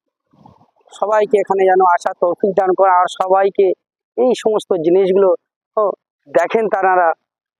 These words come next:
যে আল্লাহর কারিশমা কিরকম ভাবে, যে গাড়ি স্টারিং বন্ধ করে দিয়েও একশো কুড়ি গতি উঠে যাচ্ছে।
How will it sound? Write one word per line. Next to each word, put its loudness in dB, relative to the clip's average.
যে 0
আল্লাহর 2
কারিশমা 0
কিরকম 0
ভাবে, 0
যে 0
গাড়ি 2
স্টারিং -2
বন্ধ 0
করে 0
দিয়েও 0
একশো 0
কুড়ি 2
গতি 0
উঠে 2
যাচ্ছে। -2